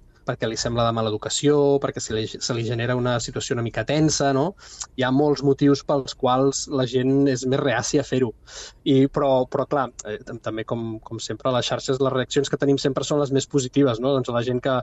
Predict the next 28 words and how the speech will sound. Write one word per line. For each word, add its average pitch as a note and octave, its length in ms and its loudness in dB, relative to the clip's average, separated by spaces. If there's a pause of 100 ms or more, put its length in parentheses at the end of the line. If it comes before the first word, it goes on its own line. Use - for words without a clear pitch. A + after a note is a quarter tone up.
(200)
que - 140 -2
ho C3+ 40 4
aconsegueix, D3+ 840 2 (340)
«Ostres, C#3 320 -2
doncs, C3 320 -2
eh, - 80 2
ara A#2+ 320 0
he C#3 80 0
aconseguit C3+ 320 2
parlar C3 320 2
amb B2+ 80 0
la C3 80 2
meva C3 160 2
família C3+ 320 4
en B2+ 80 0
català, D3 560 0
quan C#3 140 2
he - 20 -8
parlat C3+ 240 0
sempre C3 240 -4
en B2 80 -6
castellà, C3+ 380 0 (100)
o D3 80 2
amb C#3 140 2
un C#3+ 100 4
amic D3+ 300 4
que C#3+ 100 0
sempre C3+ 160 -4